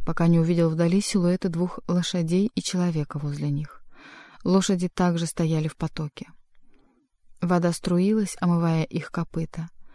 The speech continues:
Коновод сел на одну из лошадей, человек в капюшоне вскочил на другую, и медленно они оба пошли в потоке.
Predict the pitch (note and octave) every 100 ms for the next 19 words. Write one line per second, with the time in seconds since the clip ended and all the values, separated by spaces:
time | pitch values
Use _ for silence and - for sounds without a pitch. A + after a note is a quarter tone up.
0 | - - _ _ _ - G3 G3+ A#3+ C4+
1 | - A3+ G#3+ G#3 F#3+ F#3+ F3 F3 E3 F3+
2 | E3+ G#3+ A3+ - - - F3 F3 F3 -
3 | - E3+ - F#3 F3+ E3+ F3 - E3 D#3+
4 | D#3 D#3+ E3 G#3 G#3+ - - - - -
5 | F#3+ F#3 A#3 A#3 A3 G#3 - E3 D#3+ F#3+
6 | G#3 G3 E3+ - F#3 - E3+ - D#3 C#3+
7 | -